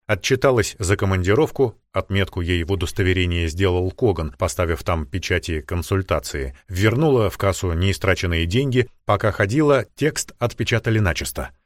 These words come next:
Заполнив рапортичку сверху, Ольга его вычитала и отдала заведующей отделом. Потом сходила на обед, письма разбирать не стала, числилась в командировке. «Вас главный ищет», — сказала ей заведующая, когда она вернулась.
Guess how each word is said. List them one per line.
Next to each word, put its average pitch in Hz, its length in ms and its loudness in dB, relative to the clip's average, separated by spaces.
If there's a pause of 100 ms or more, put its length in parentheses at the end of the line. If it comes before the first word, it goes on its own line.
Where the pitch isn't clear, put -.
(120)
Заполнив 120 640 0
рапортичку 101 680 0
сверху, 151 640 0
Ольга 123 300 2
его 107 320 2
вычитала 143 640 2
и 117 240 0
отдала 104 580 0
заведующей 92 640 0
отделом. 69 460 -6 (160)
Потом 160 340 4
сходила 139 480 2
на 127 140 2
обед, 135 420 0 (220)
письма 135 420 0
разбирать 110 480 2
не 110 80 2
стала, 165 400 2
числилась 143 640 2
в - 100 -12
командировке. 131 760 0 (280)
«Вас 190 260 4
главный 208 480 6
ищет», — 175 540 0
сказала 110 420 2
ей 104 200 2
заведующая, 110 680 2
когда 101 320 2
она 104 140 2
вернулась. 98 520 0